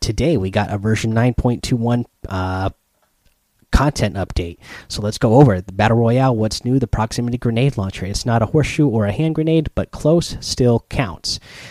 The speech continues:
You got the Horde Rush coming soon. A new four-player co-op limited time mode is just around the corner. Survive the Horde Rush on June thirteenth, which is tomorrow as of this recording. They have a limited time mode rotation. The one-shot duos is there.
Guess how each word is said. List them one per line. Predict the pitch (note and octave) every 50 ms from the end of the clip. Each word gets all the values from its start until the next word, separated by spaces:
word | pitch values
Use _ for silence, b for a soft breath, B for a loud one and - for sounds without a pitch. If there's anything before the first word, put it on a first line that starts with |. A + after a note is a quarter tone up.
| B B
You | -
got | - G#2+ -
the | F#2 F2+
Horde | - C#3 C3 B2 B2+
Rush | C3+ B2+ A#2 - -
coming | - A#2+ G#2 G2 G2
soon. | - - - G3+ A3 A#3+ B3+ A#3+ B B B B B
A | A2 G#2+
new | A2 B2 B2+ B2
four-player | - - D3 C3+ - - C#3 B2+ A2
co-op | - - - - A#3+ G#3+ D3+ - -
limited | B2 A2+ A2 A2 G#2+
time | - - A#2 A2+ A#2
mode | A#2 A2+ A2+ A2
is | F#2 G2+ -
just | - G3+ F3 - -
around | C3+ A#2+ A#2
the | G#2+ G2+
corner. | - - B2 A2+ G#2+ G#2+ G#2+ G#2+ -
Survive | - - G#2 G2 A#2+ D#3+ F3 C#3+
the | A#2+ G2
Horde | - A#2+ G#2+ A2+
Rush | A#2 A2+ - -
on | F#2 F#2 F#2+
June | G2+ - D3 C#3+ C#3+ C#3+ C#3+ C3 - - -
thirteenth, | G#2+ G#2 G2 - - - D3+ D#3+ D#3+ -
which | - D#3+ C#3+ -
is | A2+ G#2 -
tomorrow | - - A2+ A2+ A2+ A2 A#2 A2
as | G2+ G#2 G2+ G#2
of | F#2 F#2+
this | F#2+ F#2 -
recording. | - F#2 - - F3 F3+ F3 F3 F3+ - B B B B B B B B B
They | B B2
have | A#2 A#2 A2
a |
limited | G#2+ A#2+ B2+ B2+ B2 B2 - -
time | - B2 A#2+ A#2 A#2
mode | A#2 A#2 A#2 A2+
rotation. | A2+ G#2 - - C#3+ C#3+ - - C#3 C3+
The | B2+
one-shot | G#2+ A2 A#2+ A#2+ - B2+ A#2 G#2 G#2+
duos | A#2+ A#2+ A#2 A#2 A#2 A2+
is | A2+ G#2+ -
there. | - B2 A#2 A#2+ A#2+ A#2+